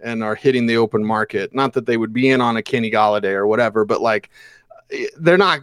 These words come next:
they're not gonna go for that. This is gonna be a weird year because of the lower salary cap, because of covid, all those sorts of things. Like, last year we had most of everything.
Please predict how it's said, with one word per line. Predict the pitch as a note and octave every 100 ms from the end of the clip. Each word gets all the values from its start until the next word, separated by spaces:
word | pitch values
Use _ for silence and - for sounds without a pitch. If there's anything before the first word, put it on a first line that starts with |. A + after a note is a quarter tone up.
| B2+
they're | C3 E3
not | F3 E3
gonna | D#3 C#3+ B2 A2+
go | A2+ C#3 C3+ B2+
for | - A#2+
that. | G#2+ A2 G2+ C#3
This | E3+
is | F#3
gonna | G3 A3+
be | G3+
a | D3
weird | B2 C#3 E3 C#3
year | A#2+ C3 D#3 E3+ E3 _ _ _ _ _ _
because | C3+ C#3+ - D#3 D3 D3 C#3 C3+ A#2+ - - _ _ _ -
of | D#2+ E2+ A2 A2 - - - _
the | A#2 C3
lower | C3+ D3
salary | C#3+ C#3 C#3 C#3+ C#3
cap, | C3+ C3+ B2+ _ -
because | A#2+ - B2+ B2
of | A2+
covid, | - C#3 C#3 C3 C3 C3
all | B2+ B2+
those | C3 B2+
sorts | B2+ A#2+
of | G2+
things. | B2+ B2+
Like, | A#2 A#2
last | D3+ A3+ B3 F#3+
year | D3
we | B2+ A2+
had | C3+ D3 C3
most | B2+ D3 F#3+ -
of | A#2
everything. | G#2+ F#2+ F#2 F#2 G2+ A#2+